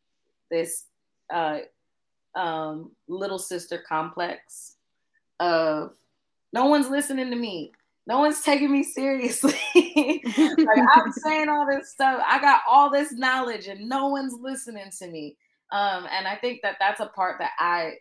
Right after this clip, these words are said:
Speaker 1: still struggle with sometimes. It's something that I'm, I'm very aware of now. So when I catch myself doing
Speaker 2: Mm-hmm.
Speaker 1: it, I'm like, "Okay, girl, you tripping. You just, you, you being a little, you being a bratty little sister right now."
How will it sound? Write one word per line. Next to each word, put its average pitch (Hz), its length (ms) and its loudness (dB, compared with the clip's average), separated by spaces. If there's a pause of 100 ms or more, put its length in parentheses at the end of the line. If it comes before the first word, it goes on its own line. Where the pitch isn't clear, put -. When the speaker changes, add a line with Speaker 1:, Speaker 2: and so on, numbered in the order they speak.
(120)
Speaker 1:
still 220 680 -2
struggle 170 440 -8
with 156 200 -8
sometimes. 160 540 -8
It's 170 160 -8
something 208 340 -6
that 170 200 -4
I'm, 165 240 -6 (200)
I'm 165 200 -8
very 170 480 -2
aware 160 440 -4
of 233 240 -6
now. 262 340 -2 (260)
So 190 140 -6
when 175 120 -2
I 160 60 -6
catch 208 320 -4
myself 190 420 -8
doing 214 280 -8
Speaker 2:
Mm-hmm. - 0 -
Speaker 1:
it, 214 140 -6
I'm 170 160 -6
like, 156 340 -6
"Okay, 160 400 -6
girl, 147 180 -6
you 180 160 -10
tripping. 151 420 -8
You 170 120 -12
just, 160 320 -14
you, 175 340 -12
you 175 180 -16
being 165 180 -6
a 160 80 -2
little, 175 340 0 (140)
you 208 120 -14
being 190 160 -6
a 170 60 -6
bratty 180 260 6
little 190 200 -4
sister 170 400 -8
right 143 220 -4
now." 143 220 -6